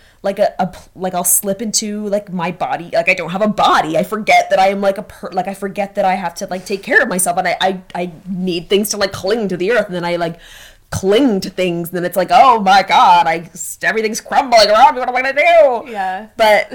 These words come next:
Speaker 2: <laughs> James is the same. James, my roommate, is also
Speaker 1: Yeah.
Speaker 2: a Pisces, and
Speaker 1: And,
Speaker 2: he's
Speaker 1: like, that's a Pisces
Speaker 2: the
Speaker 1: thing.
Speaker 2: same.
Speaker 1: But astrology reminds me that, like,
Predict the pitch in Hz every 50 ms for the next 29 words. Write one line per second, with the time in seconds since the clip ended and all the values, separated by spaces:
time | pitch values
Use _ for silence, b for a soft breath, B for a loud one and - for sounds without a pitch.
0 | 247 226 226 262 - - 202 - - 214 196 185 190 202 190 226 214 208 226 -
1 | - 208 - - 180 - 202 185 185 196 - 214 202 196 190 175 165 170 180 180
2 | 190 185 170 151 147 269 269 247 185 147 120 - 202 202 214 - 247 240 247 254
3 | 226 196 196 190 226 240 240 240 220 - 143 226 233 233 269 - 262 277 - -
4 | - - - 349 226 - - 180 - - 185 180 170 160 143 156 - 262 277 -
5 | - - 277 269 269 294 311 330 269 277 294 269 247 233 226 220 226 214 226 220
6 | 240 233 202 214 202 196 208 196 190 185 - - _